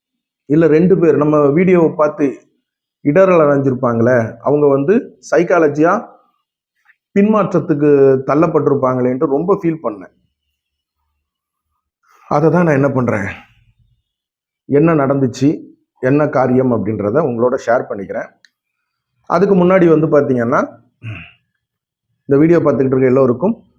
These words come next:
கிறிஸ்மஸ் நல்வாழ்த்துக்கள். நான் இப்ப இது இருபத்தி நாலாம் தேதி பேசிக்கிட்டு இருக்கேன். நாளைக்கு விடிஞ்சா கிறிஸ்மஸ்.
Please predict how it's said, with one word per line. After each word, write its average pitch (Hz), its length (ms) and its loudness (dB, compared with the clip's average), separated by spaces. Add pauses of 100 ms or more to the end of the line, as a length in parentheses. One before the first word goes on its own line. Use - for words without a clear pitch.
(140)
கிறிஸ்மஸ் 160 420 -4 (200)
நல்வாழ்த்துக்கள். 113 680 -2 (480)
நான் 131 140 0
இப்ப 139 160 0
இது 135 140 2
இருபத்தி 156 320 2
நாலாம் 143 340 2
தேதி 127 200 2
பேசிக்கிட்டு 127 440 -2
இருக்கேன். 127 260 -8 (1080)
நாளைக்கு 143 440 0
விடிஞ்சா 143 420 2
கிறிஸ்மஸ். 131 500 -4